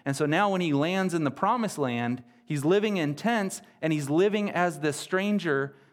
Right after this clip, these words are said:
this foreigner in, in this new place. He's a sojourner. He, he's looking forward not just to the physical land itself, but he's looking forward to the city whose architect and builder is God.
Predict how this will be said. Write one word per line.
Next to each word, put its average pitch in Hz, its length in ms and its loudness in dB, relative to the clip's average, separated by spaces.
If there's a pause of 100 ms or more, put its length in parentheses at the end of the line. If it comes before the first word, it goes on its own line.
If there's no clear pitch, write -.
this 143 220 -2
foreigner 151 840 0
in, 135 320 -4
in 135 160 -2
this 127 240 -6
new 139 180 -2
place. 135 600 -8 (560)
He's 147 160 -6
a 151 60 -4
sojourner. 143 640 -2 (1080)
He, 175 340 -2
he's 156 220 -2
looking 208 380 0
forward 165 640 0
not 196 220 0
just 214 240 -2
to 190 60 0
the 147 200 0 (380)
physical 180 440 0
land 170 320 0
itself, 196 440 -2
but 135 100 -2
he's 127 120 -4
looking 170 340 -2
forward 156 520 -4
to 127 40 -6
the 117 100 -8
city 156 340 -6
whose 131 200 -4
architect 139 680 -4
and 101 240 -8
builder 120 480 -4
is 92 220 -16 (120)
God. 92 400 -8